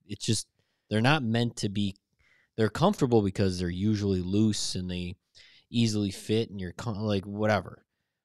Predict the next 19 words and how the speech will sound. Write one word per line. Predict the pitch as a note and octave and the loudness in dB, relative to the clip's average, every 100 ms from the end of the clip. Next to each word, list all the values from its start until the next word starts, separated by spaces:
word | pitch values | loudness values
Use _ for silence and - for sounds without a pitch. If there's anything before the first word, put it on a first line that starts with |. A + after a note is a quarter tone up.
| - | -4
But | - | 4
they're | A#2 | 6
not | C3+ C3+ | 6 4
ne-, | B2 A2 A2 G#2 G2 | 2 0 -4 -10 -8
necessarily, | G#2+ G#2+ A2 - A2 G#2+ F#2+ | -4 -2 -2 2 4 4 4
like, | F2+ E2+ - | 0 -4 -8
form-fitting, | - - A2 G#2+ G#2+ G#2 G2+ - D#2+ D#2+ E2 A2 - _ _ - | -16 -6 0 2 2 0 -2 -8 -8 -8 -8 -10 -16 _ _ -14
usually. | F2+ F2+ E2+ E2 E2+ - F2 A#2+ _ _ _ - - F#2+ | -6 -4 -4 -6 -8 -8 -8 -8 _ _ _ -20 -12 -8
It's | F#2+ | -6
getting | - F#2+ A2+ A#2+ | 0 2 2 2
different | - A#2 - A#2 A#2+ - | 2 2 4 2 2 -2
lately | G2+ G#2 F#2+ G2 G2 | 0 0 0 0 0
with | A2+ F#2 - | 2 0 -2
stretchy | - - F#2 - G#2+ | -6 -4 -4 -4 -8
fabrics, | - F2+ E2+ F#2+ A2+ - | -4 -4 -2 -4 -4 -4
in | F#2+ | -2
which | F#2+ - | -4 -4
I | F2+ | -6
would | F#2+ F#2 | -4 -6